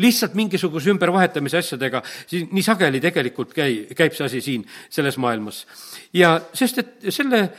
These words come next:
maailma vürst tegeleb selle asjaga. E, tema tegeleb tapmise, röövimise ja varastamisega. Ta ei ole mitte millegi looja. E, ta, ta tungib kallale. Praegu, noh, ütleme, et, noh, see, mis Kasahstanis toimus, eks. E, no see ongi ka selline otsad lahti, võiks ütelda sedasi.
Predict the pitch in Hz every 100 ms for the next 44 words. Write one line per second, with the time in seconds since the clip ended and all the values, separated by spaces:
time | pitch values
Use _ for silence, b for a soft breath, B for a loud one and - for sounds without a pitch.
0 | - 180 196 165 143 - - _ b -
1 | 254 156 - 131 131 131 104 101 B B
2 | B B - 165 170 247 202 196 170 160
3 | 147 277 - 160 160 220 156 120 113 110
4 | 123 165 - 135 131 127 123 110 B B
5 | B 233 247 220 254 - 220 226 175 139
6 | 123 175 151 139 127 - B B B 180
7 | 180 151 247 226 185 - 220 202 - 214
8 | 277 247 185 - 214 185 127 135 247 240
9 | 208 214 226 165 160 - - 214 226 -
10 | 240 190 - 196 147 - 117 107 123 95
11 | 85 104 - - B B B B 151 139
12 | - - - - 233 - _ - 285 285
13 | 226 175 156 - 196 214 185 175 156 -
14 | 170 185 214 190 147 165 - 139 135 147
15 | 127 107 123 110 104